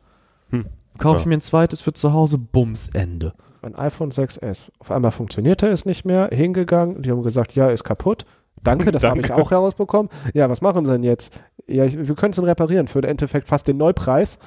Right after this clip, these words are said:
Speaker 3: Ich hab gesagt, „Ja, dann, nein, danke.“
Speaker 2: Ist schlimm,
Speaker 3: Sie
Speaker 2: ne?
Speaker 3: konnten keinen Fehler herausfinden. Es war höchstwahrscheinlich vielleicht auch selbstverschulden von denen dann dementsprechend, beziehungsweise so Hardware-Fehler.
Speaker 2: War das das, was, wo sie gesagt haben, es sei nass gewesen von
Speaker 3: N-,
Speaker 2: innen?
Speaker 3: nee, ja,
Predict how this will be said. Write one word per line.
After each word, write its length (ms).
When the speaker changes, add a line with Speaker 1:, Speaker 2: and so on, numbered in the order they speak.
Speaker 3:
Ich 60
hab 100
gesagt, 200
„Ja, 100
dann, 180
nein, 360
danke.“ 500
Speaker 2:
Ist 140
schlimm, 180
Speaker 3:
Sie 80
Speaker 2:
ne? 60
Speaker 3:
konnten 240
keinen 280
Fehler 320
herausfinden. 760
Es 200
war 220
höchstwahrscheinlich 960
vielleicht 360
auch 140
selbstverschulden 640
von 200
denen 220
dann 160
dementsprechend, 500
beziehungsweise 500
so 280
Hardware-Fehler. 760
Speaker 2:
War 80
das 140
das, 200
was, 280
wo 100
sie 120
gesagt 340
haben, 180
es 100
sei 180
nass 300
gewesen 500
von 200
Speaker 3:
N-, 60
Speaker 2:
innen? 140
Speaker 3:
nee, 140
ja, 220